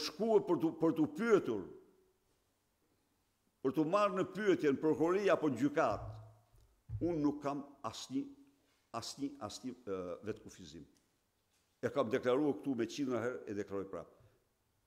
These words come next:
Por s'është çështja për pyetje, aty është një vendim që kufizon lirinë e deputetit, të cilin unë në pranim, unë në parim e kam pranuar. Por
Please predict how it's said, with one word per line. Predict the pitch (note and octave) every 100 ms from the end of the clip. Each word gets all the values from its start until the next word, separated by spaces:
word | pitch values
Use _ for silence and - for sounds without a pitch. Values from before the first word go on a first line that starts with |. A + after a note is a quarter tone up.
| -
Por | F#2
s'është | D#3+ D3+ E3
çështja | D3 C3+
për | A2+ C3+
pyetje, | F3+ - - -
aty | G#2+ D#3+
është | -
një | C3+
vendim | C3 C3 D#3+ G2+ - - - _ _ _ _
që | - A#2+ -
kufizon | B2 - C3 G2+ F3 F3 E3+ D3+ - - _ A#2
lirinë | B2+ B2+ D#3+ D#3 -
e | G#2 G#2
deputetit, | A#2 G#2 G#2+ A2 F2+ - _ _ _ _ _ _ _
të | - D#3+
cilin | G3 G3+ G3+ B3
unë | A#3+ A#3+
në | A3
pranim, | G#3 F#3+ G3 A#3 -
unë | G#3+ A3+ A3
në | G#3
parim | F3+ F#3+ A#3 G3+
e |
kam | F3+ E3+
pranuar. | E3 E3 A#3+ G3 - - - _ _ _ _ _ _ _ _ _ _ _ _ _ _ _ _
Por | C3 B2+